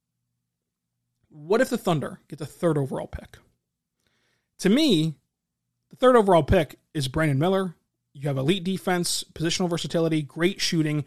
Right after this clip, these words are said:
thirty-eight percent from three. We've, we've seen what this offense looks like with more floor spacing. Uh, eight rebounds per game, eighteen points per game, one block per game. I, I think that he has more upside as a scorer inside the arc than what he's shown,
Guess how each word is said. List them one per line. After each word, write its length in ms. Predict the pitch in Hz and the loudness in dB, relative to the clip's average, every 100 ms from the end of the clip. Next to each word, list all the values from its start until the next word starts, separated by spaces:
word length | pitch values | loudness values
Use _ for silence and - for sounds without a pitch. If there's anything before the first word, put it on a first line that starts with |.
| _ _ _ | _ _ _
thirty-eight 300 | 170 180 170 | 0 4 2
percent 300 | 160 139 156 | 0 -4 -6
from 100 | 160 | -8
three. 220 | - 147 | -8 -2
We've, 180 | 147 131 | -2 -2
we've 180 | 156 151 | -4 -4
seen 240 | - 170 175 | -2 -2 0
what 100 | 156 | -2
this 160 | 156 | -2
offense 320 | 160 151 156 | -2 -2 -6
looks 180 | 156 143 | -6 -6
like 140 | 151 147 | -8 -8
with 140 | 143 | -8
more 160 | 147 143 | -6 -8
floor 240 | - 151 | -10 -12
spacing. 420 | - 151 147 147 - - _ _ | -8 -8 -6 -10 -12 -20 _ _
Uh, 60 | 147 | -4
eight 140 | 147 180 | 0 0
rebounds 280 | 175 165 | 0 -2
per 80 | 160 | -2
game, 180 | 160 160 | -4 -2
eighteen 300 | 151 - 160 | -4 -4 -6
points 180 | 147 151 | -4 -8
per 120 | 151 | -6
game, 200 | 147 143 | -4 -2
one 140 | 143 139 | -2 -4
block 240 | 147 143 | -6 -8
per 80 | 151 | -6
game. 160 | 147 139 - _ - | -6 -8 -14 _ -4
I, 220 | 180 185 | 0 2
I 20 | |
think 220 | 196 294 | 2 0
that 120 | 254 185 | 0 0
he 120 | 180 | 2
has 260 | 170 156 - _ _ _ _ _ _ _ _ _ _ _ - | 2 0 -4 _ _ _ _ _ _ _ _ _ _ _ -18
more 340 | 165 175 180 | -2 2 4
upside 480 | 156 - - 170 165 | 4 0 0 2 2
as 240 | - 151 143 | 0 -4 0
a 220 | 139 - | -2 -2
scorer 420 | - - 165 160 | -4 0 2 2
inside 420 | 143 135 151 143 | 2 0 -2 -2
the 120 | 147 151 | 0 0
arc 160 | 143 | 0
than 120 | 151 | -2
what 100 | 139 | -6
he's 180 | 139 131 | -6 -4
shown, 480 | - - 143 147 165 | -4 -4 -4 -4 -6